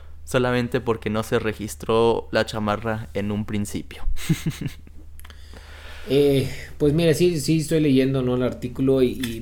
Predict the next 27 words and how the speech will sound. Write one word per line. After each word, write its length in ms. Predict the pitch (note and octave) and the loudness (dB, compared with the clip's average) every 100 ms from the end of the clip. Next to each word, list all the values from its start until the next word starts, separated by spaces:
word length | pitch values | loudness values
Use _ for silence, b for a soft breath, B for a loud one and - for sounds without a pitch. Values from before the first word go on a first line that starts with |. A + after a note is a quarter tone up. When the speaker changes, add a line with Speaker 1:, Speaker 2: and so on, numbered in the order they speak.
| - | 0
Speaker 2:
pues, 240 | C#3+ C#3+ | 2 4
es 200 | F3+ - | 0 4
un 160 | F#3+ F3 | 4 4
caso 360 | C#3+ D3 D#3+ | 0 -2 0
difícil. 760 | C3+ - - D3+ C3+ B2 A#2+ B2 B B B B B B - | 0 0 0 0 0 0 -2 -6 B B B B B B -6
Entonces, 760 | A#2+ G2+ A#2 A2+ B2+ A#2+ G#2+ G2+ | -6 -4 -6 -2 0 0 0 -8
este, 480 | - - G2 G2 A#2 A2+ | -8 -6 -4 -4 -4 2
yo 180 | C#3+ | 2
creo 220 | B2+ C3 B2+ | 4 2 2
que 80 | |
no 160 | A#2+ A#2 | -2 0
va 80 | A#2 | 0
a 60 | |
caminar, 640 | A#2 G#2 G2+ G2+ G2+ - - | 0 -2 0 0 -2 -4 -10
¿no? 180 | G2+ G#2 | -8 -6
Yo 140 | A2+ A2+ | -4 -4
creo, 160 | A#2+ | -4
y 120 | B2 | -4
sobre 240 | A#2 A#2+ A2+ | 0 0 2
todo 260 | B2 C3+ | 0 2
menos 320 | C3+ B2+ C3+ C3+ | 2 2 0 -2
con 540 | A#2 G#2 G2+ G2 G#2 | -2 -2 -4 -6 -6
la 120 | G#2 | -6
demandar 520 | G#2 G2+ G#2 A2 A#2+ G#2+ | -4 -6 -4 -4 -4 -6
hacia 360 | G#2+ - G#2 | -6 -2 -2
Lego, 480 | G2 A2 A2 A#2+ - B B B B B B - | -2 -2 0 -2 -4 B B B B B B -6
porque 760 | A2+ A2 - A2 G#2+ G#2 G2+ | 0 0 0 -2 0 0 -2